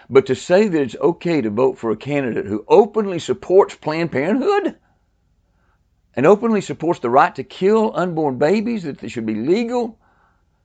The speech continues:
because you like what he stands for on other issues? Oh, I mean, I, I just can't, I,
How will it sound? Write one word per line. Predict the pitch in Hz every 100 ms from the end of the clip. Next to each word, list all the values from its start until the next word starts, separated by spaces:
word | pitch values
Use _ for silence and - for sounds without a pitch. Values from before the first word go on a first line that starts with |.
| _
because | 135 - 143
you | 143
like | 147 175
what | 180 151
he |
stands | - 165 190
for | 165 170
on | 131
other | 147 123
issues? | - 190 - 277 302 320 294 - - _ _ _ _ _ _ _ _ _ _ _ _ _ _ -
Oh, | 196 160 - - _
I | -
mean, | 147 120
I, | 117 - - -
I | 165
just | 202 -
can't, | - 113 - -
I, | 98